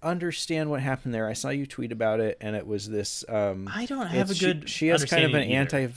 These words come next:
Speaker 1: anti-vax bill that's been floating around for a little bit, and then all of a sudden it just, like, passed the Senate with a lot of, like, weird names attached to it, where it's like,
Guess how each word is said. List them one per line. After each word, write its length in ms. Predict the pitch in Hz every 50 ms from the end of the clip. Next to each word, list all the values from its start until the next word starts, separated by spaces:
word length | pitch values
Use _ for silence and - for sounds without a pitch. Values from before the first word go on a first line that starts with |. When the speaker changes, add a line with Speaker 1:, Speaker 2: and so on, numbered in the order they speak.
| 127 127 135
Speaker 1:
anti-vax 320 | 147 147 - - - -
bill 300 | - 151 156 151 151 156
that's 240 | 147 143 135 - -
been 160 | - 147 143
floating 340 | 139 - - 143 143 139 139
around 220 | 139 139 135 131 135
for 100 | - 139
a 40 | 135
little 100 | 135 135
bit, 200 | 131 147 139 123
and 100 | 131 127
then 80 | 127 120
all 120 | 110 123
of 40 | 135
a 40 | 135
sudden 240 | - - 135 131 131
it 80 | 127 -
just, 200 | 127 127 - -
like, 220 | 127 117 - -
passed 300 | - 127 123 120 - -
the 80 | - -
Senate 340 | - - 127 127 127 104
with 140 | - 113 -
a 40 | 113
lot 380 | 113 113 117 143 175 202 202 165
of, 220 | 135 127 113 - - - - - - - _ - - 131 139 139 -
like, 220 | - 123 120 - - - _ _ -
weird 400 | 117 117 120 135 139 143 135 131
names 300 | 131 135 151 147 131 135
attached 400 | - - 117 110 - - - -
to 80 | 110
it, 80 | 104 -
where 80 | 113
it's 80 | 113 113
like, 160 | 117 107 -